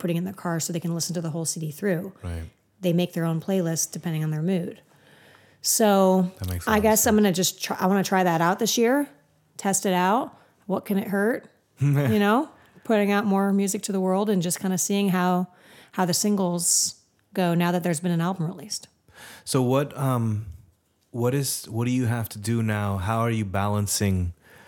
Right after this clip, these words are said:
Speaker 2: this personal creative side? And you have, you have your goals and your,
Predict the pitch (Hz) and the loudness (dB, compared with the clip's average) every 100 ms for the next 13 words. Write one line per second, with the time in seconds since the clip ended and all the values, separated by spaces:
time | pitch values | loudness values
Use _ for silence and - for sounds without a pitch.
0 | - _ - 95 123 120 - - 131 135 | -20 _ -10 -2 0 0 -2 -2 0 2
1 | - 135 123 - 113 104 104 98 90 - | 2 2 2 0 0 2 2 2 0 0
2 | 98 92 95 90 92 95 98 101 92 90 | 0 0 0 0 0 0 0 -2 -4 -6
3 | 104 107 107 95 98 110 104 104 104 101 | -2 2 2 2 2 2 2 2 2 0
4 | 92 92 | 0 -2